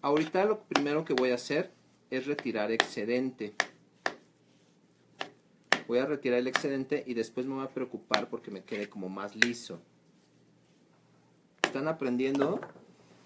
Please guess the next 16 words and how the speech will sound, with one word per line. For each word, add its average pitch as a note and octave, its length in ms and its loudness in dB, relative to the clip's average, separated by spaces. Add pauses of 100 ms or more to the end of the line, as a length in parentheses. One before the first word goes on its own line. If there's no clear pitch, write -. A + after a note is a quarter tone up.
(1500)
Escríbanme D#3 540 -4
si E3+ 120 -10
me A#2 80 -6
están, A#2+ 360 -10
si G#2+ 120 -16
están A#2 220 -10
aprendiendo G2+ 440 -12
y B2 40 -14
si G#2+ 120 -16
les F#2 140 -16
está G2+ 160 -12
gustando G#2+ 440 -10
el, G#2 140 -10
el, F2 380 -16
los F2+ 200 -12
videos. F#2 560 -12